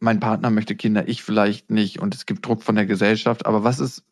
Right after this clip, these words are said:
wenn man ein Kind sich sehnlichst wünscht, aber kein Kind bekommen kann?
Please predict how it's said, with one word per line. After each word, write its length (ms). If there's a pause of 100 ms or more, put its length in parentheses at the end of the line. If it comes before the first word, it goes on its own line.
(220)
wenn 200
man 480
ein 160
Kind 280
sich 200
sehnlichst 440
wünscht, 360
aber 500 (140)
kein 180
Kind 220
bekommen 400
kann? 380